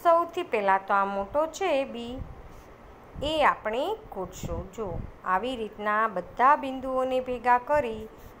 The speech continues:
અહીં આપણે આમ બી બનાવવાનો છે. તો બાળકો, પાના નંબર ચાર ઉપર, બરાબર ને? ચાર, અ, પાના નંબર ચાર અને પાના નંબર પાંચ. પાંચ આપણે, પાંચ ઉપર અને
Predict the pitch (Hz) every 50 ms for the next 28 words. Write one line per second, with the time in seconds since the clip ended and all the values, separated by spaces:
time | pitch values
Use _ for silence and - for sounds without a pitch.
0 | - - 214 220 240 254 285 294 254 196 170 170 - 208 202 208 208 196 180 180
1 | 190 208 240 294 349 370 311 226 202 214 226 247 254 220 190 180 175 175 175 185
2 | 180 170 160 160 170 185 202 233 277 330 392 453 440 - - - - - 196 151
3 | 156 - - - - - - - - - - - - 156 160 165 156 151 160 -
4 | - - 320 392 466 480 453 - - - - - - - 180 165 165 165 175 175
5 | 180 185 190 196 202 202 202 208 214 214 214 214 214 214 214 226 226 - - -
6 | 302 277 262 208 170 170 - - - - - - - - - 190 202 214 254 320
7 | 370 508 554 554 508 440 262 185 165 - - - - - - - - - - -
8 | - - - 208 196 196 196 196 202 202 202 - - 226 214 208 208 202 208 -
9 | 202 202 202 208 208 208 208 214 214 208 208 214 - - 240 214 190 175 180 190
10 | 202 226 277 285 - 214 190 185 190 196 196 208 240 294 - - - 220 185 175
11 | 175 - - - 190 196 202 196 - - 226 196 - 226 208 208 - - - -
12 | - - - - - 240 254 277 294 294 - 285 220 - - 190 175 165 - -
13 | - - - - - - - - - 214 208 220 240 285 339 415 440